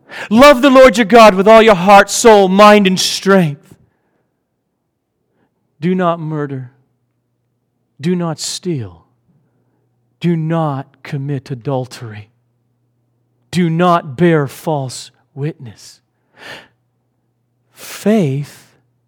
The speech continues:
hears that from this glorious saving Father through Jesus Christ and says, "Wow."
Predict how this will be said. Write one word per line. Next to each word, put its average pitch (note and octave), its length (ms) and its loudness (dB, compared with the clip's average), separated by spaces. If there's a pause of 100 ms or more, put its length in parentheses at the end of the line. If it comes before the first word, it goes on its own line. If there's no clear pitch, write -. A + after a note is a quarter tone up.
(560)
hears A3 800 -4
that C#3 240 -10
from D3+ 440 -8
this D#3+ 220 -6
glorious G3+ 760 -10
saving G3+ 800 -8
Father F3 880 -12 (320)
through F3+ 500 -6
Jesus F3 460 -6
Christ E3 340 -6
and D3+ 100 -12
says, D3+ 160 -10 (640)
"Wow." - 680 -10